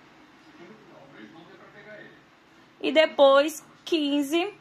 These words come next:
pontos baixos.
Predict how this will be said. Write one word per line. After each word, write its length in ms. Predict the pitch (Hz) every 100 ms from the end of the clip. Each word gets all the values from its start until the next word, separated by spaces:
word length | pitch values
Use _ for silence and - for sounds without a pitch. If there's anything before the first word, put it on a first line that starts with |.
| _ _ _ _ _ _ -
pontos 800 | 320 277 269 269 302 349 - - - - - - - - - _ _
baixos. 1040 | 240 233 285 240 214 214 - - - -